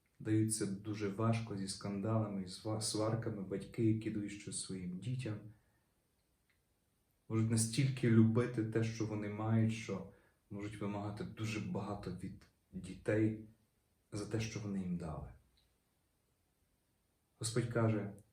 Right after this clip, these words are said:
апостол Павло каже: «Коли даєш, давай від серця». І підкреслює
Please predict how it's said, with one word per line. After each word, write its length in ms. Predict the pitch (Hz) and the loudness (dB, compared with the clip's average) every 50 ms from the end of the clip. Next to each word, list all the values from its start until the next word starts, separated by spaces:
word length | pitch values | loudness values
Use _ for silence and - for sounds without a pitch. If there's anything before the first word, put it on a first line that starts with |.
| _ _ _ _ _ _ _ _ _ _ _ _ _ _ _ _ _ _ _ _ _ _ _ _ _ _ _ _ _ _ _ _ _ _ _ _ _ _ | _ _ _ _ _ _ _ _ _ _ _ _ _ _ _ _ _ _ _ _ _ _ _ _ _ _ _ _ _ _ _ _ _ _ _ _ _ _
апостол 420 | - 110 120 131 - - 113 113 | -6 -2 -2 0 2 2 0 2
Павло 260 | 110 104 98 98 92 92 | 2 0 0 0 0 -2
каже: 380 | - 95 95 95 90 90 - - - _ _ | -4 -6 -6 -6 -8 -12 -14 -18 -20 _ _
«Коли 180 | - 110 113 | -6 -2 0
даєш, 540 | 110 110 107 98 95 90 - - - - _ _ _ _ _ _ _ _ _ _ _ _ _ _ _ _ _ _ _ _ _ _ _ _ _ _ _ _ _ _ _ _ _ _ _ - | 4 4 4 4 2 -2 -4 -8 -12 -16 _ _ _ _ _ _ _ _ _ _ _ _ _ _ _ _ _ _ _ _ _ _ _ _ _ _ _ _ _ _ _ _ _ _ _ -6
давай 380 | - 110 107 117 131 139 139 127 | -2 0 2 2 2 2 2 2
від 180 | 113 110 110 | 2 0 -2
серця». 420 | - - - - - - - - 113 - - _ _ _ _ _ _ _ _ _ _ _ _ _ _ _ _ _ _ _ _ _ _ _ _ _ _ _ _ _ _ - | -2 -4 -6 -8 -10 -12 -14 -14 -16 -20 -20 _ _ _ _ _ _ _ _ _ _ _ _ _ _ _ _ _ _ _ _ _ _ _ _ _ _ _ _ _ _ -8
І 60 | - | -2
підкреслює 760 | 117 113 113 - 156 165 165 160 - 143 131 127 113 110 113 | 0 2 4 8 10 10 10 10 8 8 8 8 6 6 2